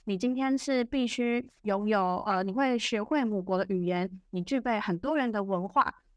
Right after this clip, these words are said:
但是的确有一些像我一样啊，可能是大家想象外的新二代，我不清楚可能母国的语言，我对母国其实也没有很熟悉。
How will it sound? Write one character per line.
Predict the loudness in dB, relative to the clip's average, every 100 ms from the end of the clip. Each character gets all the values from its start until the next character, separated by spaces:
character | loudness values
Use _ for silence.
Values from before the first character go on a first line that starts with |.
| _
但 | -2 0
是 | 0 -2
的 | -2 -2
确 | 0
有 | 2 0
一 | 0
些 | 0 2
像 | 0 2
我 | 2
一 | 2
样 | 2 0
啊， | -2 -10
可 | -2 0
能 | 2
是 | 0 0
大 | 0
家 | 2 0 0
想 | -4 -4 -2 0
象 | 0 -2 _ 0
外 | 2 2
的 | -2 -4
新 | -2 -2
二 | 0
代， | 0 -4 -10 _
我 | 0 4 4 2 -2 -4
不 | -4
清 | 0 2 2
楚 | 2 0 -2 -2
可 | 0
能 | 2 2 0
母 | -4 -2
国 | 0
的 | 2 0
语 | 0 -2 -8 _ -4
言， | 0 0 -2 -6
我 | -4 0
对 | 2
母 | 2 0
国 | 0 -2
其 | -4
实 | -4 -2
也 | 0
没 | 0
有 | 0
很 | 0 -2
熟 | -2 -4 -4
悉。 | -2 -2 -4